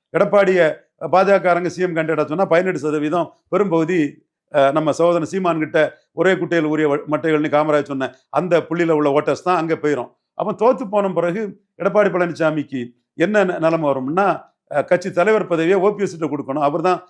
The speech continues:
ஜெயலலிதாவுக்கு விசுவாசி. பொதுவா நம்ம ஓ பி எஸ் தலைமையில வச்சு ஓ பி எஸ் அ,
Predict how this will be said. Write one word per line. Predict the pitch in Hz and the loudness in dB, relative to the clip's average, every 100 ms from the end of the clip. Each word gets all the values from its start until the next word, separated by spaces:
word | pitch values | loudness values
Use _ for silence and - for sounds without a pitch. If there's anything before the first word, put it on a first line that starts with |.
| _ | _
ஜெயலலிதாவுக்கு | 147 185 175 165 151 | 0 2 4 2 0
விசுவாசி. | 135 151 135 123 139 120 _ - | -4 -2 -2 -2 -8 -8 _ -4
பொதுவா | 180 208 | 0 2
நம்ம | 196 175 | 2 0
ஓ | 196 | -2
பி | 208 | -2
எஸ் | 196 | -2
தலைமையில | 190 175 165 156 | -2 -2 -2 -2
வச்சு | 156 208 185 - _ | -4 -6 -8 -10 _
ஓ | 180 | -6
பி | 180 196 | -2 0
எஸ் | 190 | 2
அ, | 160 | 2